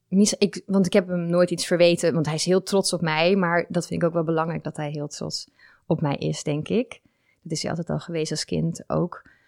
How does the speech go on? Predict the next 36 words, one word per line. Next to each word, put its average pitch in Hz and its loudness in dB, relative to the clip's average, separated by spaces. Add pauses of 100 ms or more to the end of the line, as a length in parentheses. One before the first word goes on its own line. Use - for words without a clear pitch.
(280)
Maar 185 4
toen 208 6
dacht 208 6
ik, 208 0
oh, 294 2
dat 208 4
kan 214 4
best 220 4
wel 226 2
eens 214 0
zo 190 0
zijn, 208 4
want 170 0
ik 160 -4
wilde 190 6
mezelf 170 6
wel 165 6
heel 175 4
erg 165 6
bewijzen. 160 2
Daarom 147 2
ging 170 -4
ik 175 2
ook 160 0
zo 160 0
heel 165 2
hard 160 0
werken 160 2
en 175 0
niet 185 2
aan 151 0
hem, 165 2
gewoon 139 0
aan 151 -6
de 151 -8
wereld. 156 -2